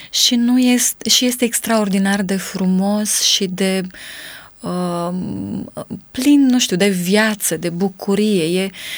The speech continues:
e un soi de aventură, dar e un soi de aventură,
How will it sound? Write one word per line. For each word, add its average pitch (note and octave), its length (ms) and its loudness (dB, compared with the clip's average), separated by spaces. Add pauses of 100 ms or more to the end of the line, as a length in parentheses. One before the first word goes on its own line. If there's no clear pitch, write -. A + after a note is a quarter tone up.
(240)
e A3 120 0
un A3 80 2
soi B3+ 260 0
de A3+ 100 2
aventură, G#3+ 720 2
dar A3+ 140 2
e A3+ 40 2
un A3 60 2
soi A#3 160 0
de A3+ 100 0
aventură, G#3+ 800 0